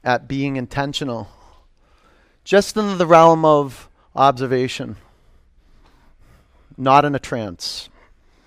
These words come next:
Lead from the center of the chest. Five, clears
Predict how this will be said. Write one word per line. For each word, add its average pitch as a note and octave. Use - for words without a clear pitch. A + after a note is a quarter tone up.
Lead C#3
from F3+
the D#3+
center D#3+
of C#3
the B2+
chest. -
Five, B2+
clears C3+